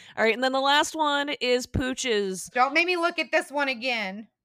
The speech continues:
Speaker 1: No, you don't have to. I'm just, I'm just gonna talk about it. This is the worst. I'm sorry. It's literally all it is, is just the Pooch.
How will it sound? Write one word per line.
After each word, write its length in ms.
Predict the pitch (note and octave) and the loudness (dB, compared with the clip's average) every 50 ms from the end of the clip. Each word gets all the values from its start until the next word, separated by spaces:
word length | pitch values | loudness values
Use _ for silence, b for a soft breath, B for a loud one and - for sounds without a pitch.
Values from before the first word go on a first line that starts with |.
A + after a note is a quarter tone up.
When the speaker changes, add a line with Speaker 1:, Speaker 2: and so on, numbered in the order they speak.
| _ | _
Speaker 1:
No, 140 | B3 A#3 A3 | 2 4 4
you 140 | A3 A3 A#3 | 4 4 4
don't 140 | A#3+ A#3 B3+ | 2 2 2
have 220 | A#3 G3 F#3+ G3 - | 2 2 2 0 -2
to. 260 | F3+ F3 F3 E3+ - - | -4 -4 -4 -4 -4 -4
I'm 140 | F3+ G#3 | -4 -2
just, 180 | G#3 A3+ - - - | -2 -2 -2 -2 -2
I'm 220 | - G3 G#3 A3 G#3 | -4 -2 -2 -4 -6
just 160 | G#3+ G#3+ - | -8 -6 -4
gonna 160 | B3 G#3+ A#3+ | -4 -4 -2
talk 200 | - A3 F3+ F#3+ | -2 -2 -2 -2
about 180 | G#3 F#3+ F#3 F3+ | -2 -2 -2 -2
it. 120 | E3+ F3 | -2 -2
This 160 | A#3+ C#4 C#4 | -4 -6 -4
is 100 | D4+ D#4+ | -6 -6
the 120 | - D4+ B3+ | -4 -4 -4
worst. 500 | F3 C#3+ B2+ B2 C3+ C3 E3+ - - - | -2 -4 -4 -4 -4 -6 -6 -8 -10 -8
I'm 140 | - G3 G3+ | -8 -8 -6
sorry. 220 | - G3 E3+ - - | -4 -4 -4 -2 -2
It's 180 | - B3 - - | -4 -6 -6 -8
literally 440 | C4+ C4+ D#4 D#4 D#4+ F4 F#4 F4+ | -6 -4 -4 -2 -2 -2 -2 2
all 180 | C#4+ C#4 C#4+ D4+ | 4 4 4 4
it 80 | D#4+ D4+ | 4 2
is, 140 | D#4 C#4 | 0 -2
is 120 | D4 D4+ - | -4 -4 -2
just 260 | - D4 - - F#3 | -2 -2 -2 0 0
the 80 | F#3+ G#3+ | 2 2
Pooch. 520 | - - D#3+ C#3+ B2+ - - - - - | 2 2 0 -2 -4 -6 -8 -10 -10 -10